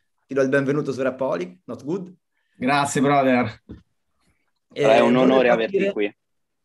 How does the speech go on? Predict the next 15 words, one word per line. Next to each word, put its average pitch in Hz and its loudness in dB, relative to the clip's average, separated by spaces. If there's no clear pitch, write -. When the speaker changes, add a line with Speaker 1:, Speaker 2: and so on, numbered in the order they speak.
Speaker 2:
Piacere 160 4
Speaker 1:
È - 6
un 190 6
onore - -
Speaker 2:
e 190 6
onore 190 6
Speaker 1:
anche 175 4
per 180 6
Speaker 2:
mio, 180 6
Speaker 1:
me. 170 4
Speaker 2:
ragazzi. 151 -2
Speaker 1:
Vorrei 185 2
iniziare 196 0
l'intervista 196 -4
chiedendoti 165 -4